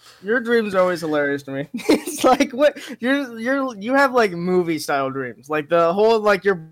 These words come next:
brother scene. I think maybe that's part of the reason why it was so popular. Like, you had <laughs> that brother scene, you're like, you didn't lose the game, you lost your life. <laughs> Stab. Like, that's like a movie thing. And then you just said,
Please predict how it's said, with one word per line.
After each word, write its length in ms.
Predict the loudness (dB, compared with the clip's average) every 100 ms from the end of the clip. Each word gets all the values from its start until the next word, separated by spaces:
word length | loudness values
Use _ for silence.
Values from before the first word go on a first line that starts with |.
| _ 0
brother 240 | 2 2
scene. 180 | 2 0
I 60 |
think 180 | 0 -4
maybe 220 | -4 -6 -4
that's 200 | -4 0
part 160 | -2
of 40 | -2
the 80 | -2
reason 280 | -4 -2
why 140 | -2 -2
it 40 |
was 120 | -2
so 120 | -6 -4
popular. 440 | -2 0 -2 -6 _ _ _
Like, 140 | -2 2
you 80 | 2
had 180 | 2
<laughs> 100 | 2
that 160 | 0 2
brother 200 | 2 2
scene, 240 | -2 -2 4
you're 100 | 4
like, 140 | 4 0 -12 -6
you 80 |
didn't 160 | -4 -2
lose 160 | -4 -6
the 100 | -4
game, 280 | -2 -2
you 100 | -2 2
lost 300 | 2 0 -6
your 100 | -4
life. 380 | 2 2 0 -8
<laughs> 40 |
Stab. 640 | -12 -4 0 2 0 -4 -14 -20 -20 _ _ _
Like, 220 | 2 4
that's 220 | 4 2
like 180 | 0 0
a 80 | 0
movie 320 | -2 -2 -2
thing. 240 | 0 0 0
And 60 | -2
then 80 |
you 120 | -4 -10
just 140 | -2
said, 280 | 0 0